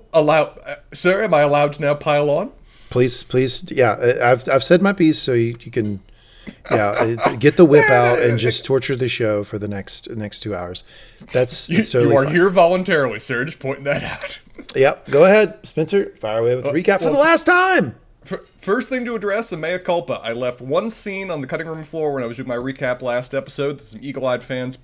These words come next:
Speaker 1: pointed out that I needed to address, and good lord do I, given how in-, important it is to this episode. There was a scene in the last episode of where Rebecca has a knock at her door, opens it, and finds standing there Bex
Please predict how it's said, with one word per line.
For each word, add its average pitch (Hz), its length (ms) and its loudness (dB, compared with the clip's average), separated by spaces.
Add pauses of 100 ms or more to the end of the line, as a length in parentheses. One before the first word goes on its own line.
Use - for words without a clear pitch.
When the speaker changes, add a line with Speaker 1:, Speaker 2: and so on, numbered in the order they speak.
(100)
Speaker 1:
pointed 180 320 -6
out 147 260 -2
that 113 80 -10
I 101 100 -6
needed 131 300 -6
to 135 120 -6
address, 127 420 -6
and 110 200 -20 (220)
good 214 220 -6
lord 147 420 -4
do 139 220 -4
I, 104 160 -4
given 123 300 -8
how 117 120 -4
in-, 131 280 -10
important 135 420 -12
it 120 80 -8
is 120 160 -8
to 120 100 -16
this 113 200 -12
episode. - 480 -12 (500)
There 104 100 -18
was 107 120 -14
a 117 60 -12
scene 190 340 -4
in 196 80 -10
the 196 60 -4
last 185 300 -2
episode 151 520 -4
of 120 120 -10
where 107 120 -8
Rebecca 165 600 -4
has 98 200 -14
a 101 40 -18
knock 110 300 -10
at 170 60 -10
her 196 100 -6
door, 156 460 -4 (260)
opens 196 400 -2
it, 151 240 -2 (240)
and 131 180 -6
finds 139 320 2
standing 170 380 -4
there 127 300 0 (100)
Bex 139 480 0